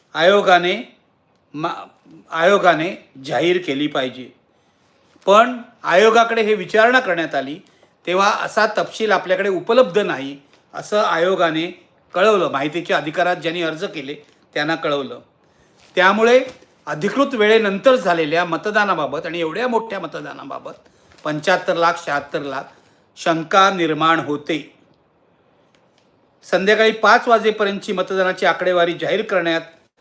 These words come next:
आली आणि त्यानंतर थेट अंतिम मतदानाची आकडेवारी जाहीर करण्यात आली. संध्याकाळी पाच ते सहा या वेळेत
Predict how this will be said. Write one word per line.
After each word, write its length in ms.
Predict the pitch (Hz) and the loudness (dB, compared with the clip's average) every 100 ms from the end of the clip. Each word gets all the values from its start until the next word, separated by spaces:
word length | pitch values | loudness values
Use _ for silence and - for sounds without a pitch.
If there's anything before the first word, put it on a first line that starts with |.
| _ | _
आली 280 | 143 143 185 | -6 -4 -6
आणि 200 | 180 170 | -6 -8
त्यानंतर 440 | 170 180 185 190 202 | -2 -2 0 -2 -4
थेट 460 | - 196 208 208 - _ - _ | 0 2 2 0 -16 _ -20 _
अंतिम 380 | 147 165 160 247 | -10 -8 -2 2
मतदानाची 560 | 220 202 185 180 175 180 | 2 2 2 0 0 -2
आकडेवारी 460 | 151 160 160 156 | -2 -2 0 -2
जाहीर 280 | 151 131 151 | -4 -4 -4
करण्यात 340 | 147 139 139 123 | -4 -6 -6 -8
आली. 260 | 120 160 - _ _ _ _ _ | -14 -16 -18 _ _ _ _ _
संध्याकाळी 480 | - 165 196 208 208 | -4 2 2 4 2
पाच 420 | 208 202 226 - | 4 4 2 2
ते 100 | 254 | 0
सहा 320 | 247 196 214 | 4 4 4
या 240 | 208 196 208 | 4 2 2
वेळेत 320 | 165 139 | 0 -4